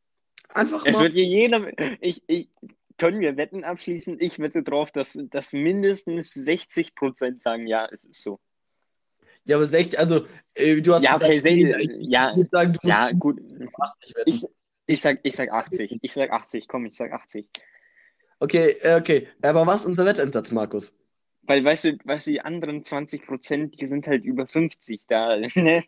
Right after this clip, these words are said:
Speaker 2: Das ist halt kritisch.
Speaker 1: Okay, Markus, ich, äh, ich würd sagen, wir wetten um, ähm, ein Mittagessen. Entweder um
Speaker 2: Wir wetten, wir wetten um ein Mittagessen.
Speaker 1: Nein,
Speaker 2: Mach mal so.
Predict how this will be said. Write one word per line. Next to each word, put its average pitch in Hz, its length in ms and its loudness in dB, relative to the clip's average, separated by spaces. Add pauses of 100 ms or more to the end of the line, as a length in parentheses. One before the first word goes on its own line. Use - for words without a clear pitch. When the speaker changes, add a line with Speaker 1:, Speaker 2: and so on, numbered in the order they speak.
(160)
Speaker 2:
Das 127 180 -10
ist - 220 -12
halt 127 220 0
kritisch. 151 500 -6 (300)
Speaker 1:
Okay, 165 220 2
Markus, 196 480 2
ich, 151 180 -8
äh, 147 320 0
ich - 220 -4
würd 170 120 0
sagen, 170 220 4
wir 156 140 0
wetten 170 280 0
um, 156 340 -2
ähm, 139 520 -2 (320)
ein 160 100 -2
Mittagessen. 117 840 0
Entweder 156 300 0
um 131 140 2
Speaker 2:
Wir 147 160 4
wetten, 202 280 0 (160)
wir 151 240 2
wetten 185 380 2
um 170 220 -2
ein 170 180 -2
Mittagessen. 135 760 -4
Speaker 1:
Nein, 147 220 0
Speaker 2:
Mach 170 100 2
mal 156 160 -2
so. 104 180 0